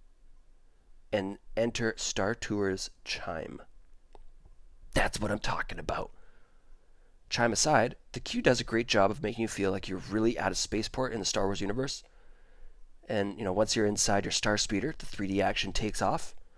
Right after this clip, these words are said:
It's pretty crazy. Disney added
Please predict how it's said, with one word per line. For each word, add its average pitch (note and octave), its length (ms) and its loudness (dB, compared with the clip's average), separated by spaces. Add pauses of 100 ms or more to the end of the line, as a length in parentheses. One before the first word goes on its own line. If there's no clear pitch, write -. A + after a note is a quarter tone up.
(200)
It's - 80 -18
pretty G#2 160 -2
crazy. A2 480 2 (1300)
Disney G2+ 260 -2
added G2 220 2